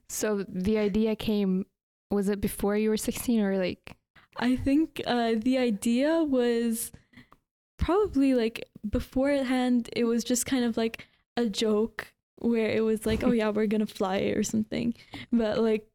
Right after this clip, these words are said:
Speaker 2: just randomly, like, "Okay, let's go. Let, let's do it." And, uh, subhanAllah, like, we were able to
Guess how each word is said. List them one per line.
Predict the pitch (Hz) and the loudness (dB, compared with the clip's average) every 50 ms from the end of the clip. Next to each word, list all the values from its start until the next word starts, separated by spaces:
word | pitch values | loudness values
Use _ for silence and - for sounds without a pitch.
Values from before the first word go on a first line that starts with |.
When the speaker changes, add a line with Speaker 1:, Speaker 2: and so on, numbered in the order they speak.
| _ _ | _ _
Speaker 2:
just | - - 220 - - - | -6 -4 -4 -2 0 0
randomly, | 226 214 208 214 214 240 220 220 208 202 208 | 0 2 2 2 2 2 2 2 2 2 2
like, | 208 208 214 - | 0 0 0 0
"Okay, | 254 262 254 254 233 | -2 0 0 0 0
let's | 214 226 220 - | 0 0 -2 -2
go. | - 240 226 208 | -2 -2 -2 0
Let, | 208 214 214 - - - | 0 0 -2 -2 0 -2
let's | 226 214 - - | -2 -2 -2 -6
do | - - - 208 | -6 -2 -2 -2
it." | - - - - | -2 -2 -4 -4
And, | - 220 214 208 208 208 208 214 - - - - - - 226 220 220 - _ _ | -2 -2 0 0 0 0 0 -2 -4 -12 -18 -20 -20 -20 -18 -16 -16 -16 _ _
uh, | - 214 214 214 214 214 214 226 226 233 | -2 0 0 2 2 0 0 -2 -2 -4
subhanAllah, | 220 - - - 240 226 214 214 208 208 214 | -6 -8 -4 -2 0 0 2 2 2 2 0
like, | 214 220 - | 0 0 0
we | - 214 | -2 -2
were | 214 - | 0 0
able | 214 214 - - 214 208 | 0 -2 -2 -2 -4 -4
to | - - - - 214 208 208 208 208 208 214 | -4 -6 -4 -2 0 2 2 2 2 0 -2